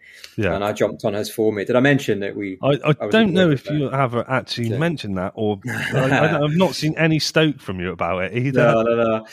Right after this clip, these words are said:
Speaker 2: So, and that's why when I got on his foamy, honestly, I was, I felt so pressured.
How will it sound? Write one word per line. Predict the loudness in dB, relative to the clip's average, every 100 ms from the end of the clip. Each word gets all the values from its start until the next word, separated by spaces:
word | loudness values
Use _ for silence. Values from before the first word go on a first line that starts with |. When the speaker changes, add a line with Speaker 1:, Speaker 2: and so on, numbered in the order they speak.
| -20 -20 -4
Speaker 2:
So, | -2
and | 0
that's | 0 0 2
why | 4 4 0 0
when | 2
I | 2
got | 2 0
on | 0
his | -2 -2
foamy, | 0 0 0 -2 -6 -10 -14 _ _ _ _ _
honestly, | -4 -2 -2 -2 2 2
I | 2 0
was, | 0 -2 -6
I | -12
felt | -2 2 2 0
so | -8 -2 0 0
pressured. | 0 0 0 0 0 -2